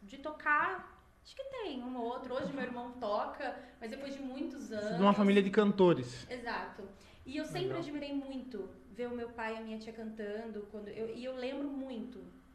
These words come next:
Speaker 1: muito, assim, dos meus seis anos, ah, eu admirava, então eles iam ensaiar, eu tava lá, até que um certo dia, eu tava no carro, E eu comecei a cantar, e meu pai: "Que voz é essa?"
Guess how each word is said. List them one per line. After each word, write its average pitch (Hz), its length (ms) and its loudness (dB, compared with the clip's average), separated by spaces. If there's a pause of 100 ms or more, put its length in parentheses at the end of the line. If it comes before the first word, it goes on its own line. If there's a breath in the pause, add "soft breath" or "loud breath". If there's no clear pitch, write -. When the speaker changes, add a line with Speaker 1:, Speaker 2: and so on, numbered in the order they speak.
Speaker 1:
muito, 214 440 -6
assim, 196 380 -10 (160)
dos 208 160 -10
meus 208 160 -8
seis 208 240 -8
anos, 214 340 -8 (460 soft breath)
ah, 220 460 -4
eu 262 120 -6
admirava, 302 540 0
então 294 200 -4
eles 277 220 -6
iam 320 140 -4
ensaiar, 294 480 0
eu 285 100 -2
tava 285 240 -6
lá, 254 500 0 (320 soft breath)
até 370 360 2
que 415 80 -4
um 381 60 -4
certo 349 360 -4
dia, 285 480 -2
eu 381 60 -2
tava 269 180 -6
no 277 140 -6
carro, 254 580 0 (460 soft breath)
E 302 40 -10
eu 330 60 -4
comecei 359 300 -2
a 370 40 -8
cantar, 415 300 -6
e 392 40 -2
meu 381 80 -4
pai: 370 180 -6 (800)
"Que - 160 -18
voz 403 100 -12
é 403 100 -14
essa?" - 140 -20